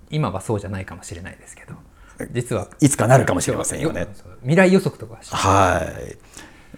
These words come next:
Speaker 2: 病院で働いてる人って、
Speaker 1: うん。
Speaker 2: こう、年取ったらみんな病気になる、あちこちおかしくなる
Speaker 1: はい。はい。
Speaker 2: っていうのを前提で考えてしまうから、
Speaker 1: はい。
Speaker 2: ああ、もうね、七十、八十代になっ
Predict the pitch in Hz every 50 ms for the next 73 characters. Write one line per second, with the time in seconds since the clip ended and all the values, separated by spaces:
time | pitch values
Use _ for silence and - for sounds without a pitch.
0 | - 117 131 190 233 247 262 254 240 233 226 196 214 160 156 151 - 170 160 156
1 | 151 143 - 139 127 117 - - 98 - - - - 71 65 62 - 123 120 117
2 | 110 107 101 98 95 - - - - - - - - _ - 80 78 78 73 69
3 | - 62 53 - - - 170 202 - - - 226 214 214 - - - 110 98 95
4 | 107 98 92 101 135 185 196 196 190 185 175 170 - - - - - - _ -
5 | 117 120 139 135 135 - 127 117 110 101 98 90 - - - - - - - -
6 | - - - - - - - 107 107 - 107 104 120 - - 80 76 - 107 95
7 | - - - 80 - - - - 101 107 92 87 101 - - - - - 175 180
8 | 180 175 160 151 127 90 87 - - 123 156 175 - - 156 151 143 135 131 107
9 | - - - - - - - - - - 127 120 107 107 101 87 - 85 - -
10 | 78 73 71 - - 76 71 73 71 - - - 104 92 87 85 - - - -
11 | - 73 78 76 - 78 78 76 - 90 113 127 139 123 101 85 78 85 - -
12 | _ _ _ - 90 - - - - 80 82 85 87 82 95 107 110 95 78 -
13 | - - 85 82 98 107 - 123 117 101 92 92 95